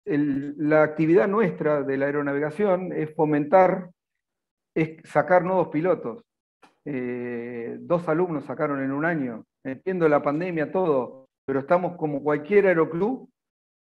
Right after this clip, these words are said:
de barrio que, eh,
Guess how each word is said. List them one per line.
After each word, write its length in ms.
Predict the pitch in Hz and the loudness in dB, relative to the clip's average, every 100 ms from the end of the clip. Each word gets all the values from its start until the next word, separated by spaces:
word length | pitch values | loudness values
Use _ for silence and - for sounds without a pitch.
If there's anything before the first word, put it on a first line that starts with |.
| _ | _
de 220 | 131 147 | -4 0
barrio 640 | 156 190 196 220 294 294 - _ | 4 4 2 0 -2 -6 -16 _
que, 100 | - _ | -20 _
eh, 1200 | 147 143 139 135 135 135 131 131 131 131 127 127 | -4 -2 -2 -2 -2 -2 -2 -2 -2 -2 -4 -6